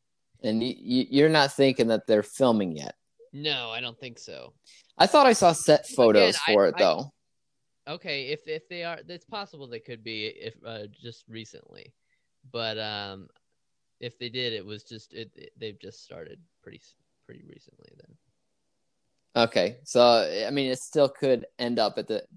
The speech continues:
Speaker 1: by the end of the year. But if they did that, I feel like they would need to get, fit a whole season in before the next New Year's resolution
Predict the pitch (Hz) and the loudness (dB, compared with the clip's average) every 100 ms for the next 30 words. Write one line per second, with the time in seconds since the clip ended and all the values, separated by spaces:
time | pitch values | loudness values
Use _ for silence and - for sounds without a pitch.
0 | - - 110 107 110 101 104 98 110 160 | -16 -2 -2 0 -4 -6 -6 -6 -4 -4
1 | - 185 139 160 208 160 113 90 - - | -2 -4 -2 0 0 0 -4 -4 -6 -10
2 | 123 175 190 170 143 139 123 117 117 131 | -6 -2 0 0 0 0 -2 -4 0 2
3 | 123 113 - 113 104 131 - - 139 110 | 0 -2 -6 -8 -2 -4 -4 2 4 4
4 | - 135 123 - _ _ _ _ - - | 6 6 4 0 _ _ _ _ -10 -4
5 | 190 165 123 110 104 107 - _ _ _ | -2 0 0 0 -2 -6 -12 _ _ _
6 | - 113 - - 151 127 104 95 104 _ | -4 -4 -2 4 6 6 4 2 -4 _
7 | _ _ _ _ 117 117 113 113 - 123 | _ _ _ _ -4 0 0 0 -2 -4
8 | 110 104 98 - - 117 92 82 113 123 | 0 0 -2 -4 -2 0 0 0 2 2
9 | - 92 92 87 | 0 -4 -4 -8